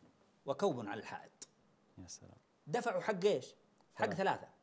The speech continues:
Speaker 1: لكن ما جاهم إلا اثنين. راح العامل مباشرة، أخذ بطاقة وعلقها على إيش؟ على الجدار، يعني كوب قهوة مدفوع الثمن مسبقا.
Speaker 2: يا سلام.
Speaker 1: بعد فترة جلس واحد على الطاولة،
Speaker 2: مم.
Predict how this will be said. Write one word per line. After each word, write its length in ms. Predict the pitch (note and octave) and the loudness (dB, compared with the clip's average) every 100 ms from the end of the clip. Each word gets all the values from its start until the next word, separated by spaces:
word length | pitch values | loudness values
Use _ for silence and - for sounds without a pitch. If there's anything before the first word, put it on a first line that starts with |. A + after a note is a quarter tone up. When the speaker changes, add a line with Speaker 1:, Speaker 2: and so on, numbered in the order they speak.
| _ D3 | _ 2
Speaker 1:
لكن 280 | F3 F#3+ | 4 4
ما 100 | G#3 | 2
جاهم 300 | G3 A3+ F3 | 4 2 2
إلا 100 | E3+ | 0
اثنين. 300 | C#3+ C#3 - - - - _ - | 0 -2 -4 -10 -14 -16 _ 2
راح 220 | G#3+ G#3 | 4 4
العامل 380 | F#3+ G3 G3 F#3 | 0 -2 -4 -4
مباشرة، 560 | F3 F#3 F3+ F3+ F#3 F#3+ - G3 | 0 0 0 -2 -4 -6 -10 -6
أخذ 180 | F#3+ F3+ | -2 -2
بطاقة 580 | E3 D#3+ G3 G3 A3+ - _ _ | -2 0 0 2 -4 -6 _ _
وعلقها 400 | B2+ D3+ F3 D3 | 0 4 4 2
على 180 | C#3+ D3 D#3 B2 | 2 2 0 -2
إيش؟ 100 | - - _ _ _ - | -6 -16 _ _ _ -2
على 160 | C3+ D3 | 2 4
الجدار، 360 | C3+ B2 G2+ - | 4 2 0 0
يعني 280 | C3 C#3+ C3+ | 0 0 -2
كوب 420 | C3+ F3+ C#3 - | 0 2 2 -2
قهوة 300 | E3+ D3+ D#3+ | -2 2 2
مدفوع 420 | D3+ B2+ - C#3+ B2+ | 0 -2 -2 -2 -2
الثمن 440 | - C3+ C3+ B2+ - _ _ _ - | -2 0 0 -2 -8 _ _ _ -4
مسبقا. 380 | E3 - - - _ _ - | -2 -2 -6 -16 _ _ -18
Speaker 2:
يا 80 | G2 | -16
سلام. 320 | - F#2 F2+ - _ _ - | -16 -18 -18 -20 _ _ 2
Speaker 1:
بعد 260 | D4 C#4 | 4 4
فترة 280 | C#4 C4+ B3 | 0 0 2
جلس 300 | G#3+ B3 - | 2 2 0
واحد 260 | A#3 F3+ E3+ | -2 -2 -2
على 120 | E3+ | -2
الطاولة، 380 | E3+ E3 D#3 E3 - _ _ _ _ _ _ | -2 -2 -2 -6 -14 _ _ _ _ _ _
Speaker 2:
مم. 80 | - | -20